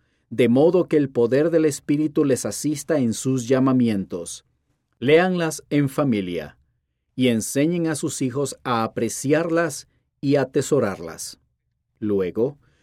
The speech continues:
con espíritu de oración y deliberando en consejo con otros líderes,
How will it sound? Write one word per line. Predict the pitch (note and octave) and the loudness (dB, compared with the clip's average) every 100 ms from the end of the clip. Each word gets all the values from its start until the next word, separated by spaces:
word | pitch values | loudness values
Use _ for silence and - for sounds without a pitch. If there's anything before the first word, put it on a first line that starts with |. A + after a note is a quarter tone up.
| _ | _
con | - C#3 | 2 4
espíritu | B2 - - E3 E3 D3 D#3+ | 4 0 0 0 0 0 2
de | D#3 | 4
oración | D#3 D3 C#3 G#3+ E3 F#2 E2+ - _ _ _ _ | 2 0 -4 -4 -2 -2 -6 -12 _ _ _ _
y | E3 | 0
deliberando | C#3+ B2+ B2+ A#2 A#2 D#3+ F3+ F3 | 4 4 2 2 2 0 0 0
en | E3+ | -2
consejo | F3 D3+ - C#3 E3 | -4 -4 -2 -2 -2
con | C#3+ A2+ | -2 -2
otros | A2 D3 D#3 C#3 | -2 -4 -6 -4
líderes, | A2 F2+ F2 F2+ - | -4 -4 -6 -8 -12